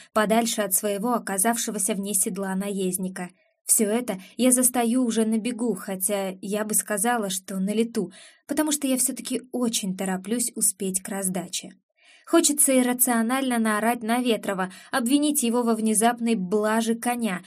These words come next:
Ну, не знаю, может, есть какая-нибудь команда фас в лошадином эквиваленте. Только чушь все это.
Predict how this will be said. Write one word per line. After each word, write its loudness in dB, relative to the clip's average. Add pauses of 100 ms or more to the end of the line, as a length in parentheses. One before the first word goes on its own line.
(220)
Ну, 2
не 4
знаю, -2
может, 2
есть 2
какая-нибудь -2
команда 0
фас 2 (220)
в -6
лошадином 0
эквиваленте. -4 (260)
Только -4 (300)
чушь -4
все 0
это. -14